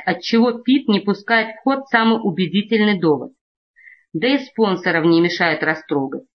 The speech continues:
Однако, растягиваясь на песке, я думаю, вдруг за его словами скрывается нечто большее, намёк на то, что когда-нибудь мы с Гейлом могли бы иметь детей. Если так,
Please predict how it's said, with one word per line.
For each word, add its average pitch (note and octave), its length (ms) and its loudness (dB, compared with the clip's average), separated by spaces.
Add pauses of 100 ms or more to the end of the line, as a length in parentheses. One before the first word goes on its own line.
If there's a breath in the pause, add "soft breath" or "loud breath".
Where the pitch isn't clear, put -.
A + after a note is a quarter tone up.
(640 loud breath)
Однако, D4 440 2
растягиваясь C4 840 0
на G3 80 2
песке, G#3+ 460 -2
я A#3+ 240 0
думаю, C#3+ 500 0 (380)
вдруг G#3+ 420 2
за G#3+ 100 0
его A#3+ 240 2
словами A#3 580 2
скрывается A#3 680 -2
нечто A3 380 0
большее, D#3 600 -2 (460)
намёк B3 340 2
на A3+ 240 0
то, C#4 200 2
что G3 200 -6
когда-нибудь A3+ 760 0
мы G3+ 220 0
с D3+ 60 -10
Гейлом B3 540 0 (340 soft breath)
могли A3+ 360 2
бы C4 180 2
иметь G3 260 0
детей. E3+ 520 -2 (420)
Если A#3 380 0
так, C#4 280 0